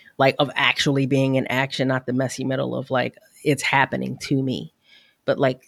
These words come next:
that place of being able to just try to figure out, like, "Okay, w-, what can happen?" Um, a lot can happen there.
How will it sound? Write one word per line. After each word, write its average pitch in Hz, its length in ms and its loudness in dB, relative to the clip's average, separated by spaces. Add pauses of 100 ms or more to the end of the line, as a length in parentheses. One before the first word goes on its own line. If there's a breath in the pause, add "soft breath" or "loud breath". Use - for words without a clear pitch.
(120)
that 151 320 4
place 135 340 -4
of 131 140 -6
being 127 260 -2
able 131 240 -4
to 131 120 -10
just 131 260 -8
try 127 200 -2
to - 280 -2
figure 127 360 0
out, 120 360 2
like, - 200 -8
"Okay, 165 600 -2 (120)
w-, - 440 -12
what 160 280 2
can 139 200 -2
happen?" - 560 -2 (920 loud breath)
Um, 135 460 0 (1120)
a 165 80 0
lot 165 420 4
can 160 160 2
happen 156 480 2
there. - 360 -8